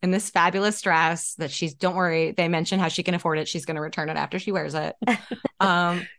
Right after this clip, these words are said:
Speaker 1: it's very eighties. But they're in the Porsche, and the Porsche gets a flat tire, and she's like, "Well, fix the flat." And he's like, "That, that was the spare. We don't have another one." And so they're trying to get, um,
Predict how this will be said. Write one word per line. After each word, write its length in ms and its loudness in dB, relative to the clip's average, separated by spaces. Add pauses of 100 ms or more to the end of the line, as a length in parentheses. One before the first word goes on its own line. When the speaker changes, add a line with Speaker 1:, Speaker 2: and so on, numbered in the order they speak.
(120)
Speaker 1:
it's 140 -2
very 320 4
eighties. 440 -2 (360)
But 100 -4
they're 140 6
in 120 8
the 60 6
Porsche, 560 0 (140)
and 100 0
the 60 0
Porsche 260 2
gets 160 0
a 60 -2
flat 260 4
tire, 320 0
and 140 -2
she's 180 0
like, 140 2
"Well, 100 4
fix 220 0
the 100 0
flat." 200 6
And 60 0
he's 140 4
like, 240 2
"That, 300 6 (140)
that 220 4
was 240 4
the 120 0
spare. 360 2
We 100 2
don't 180 4
have 180 2
another 260 2
one." 200 -2 (440)
And 200 4
so 140 4
they're 140 4
trying 380 4
to 80 4
get, 360 4
um, 560 -2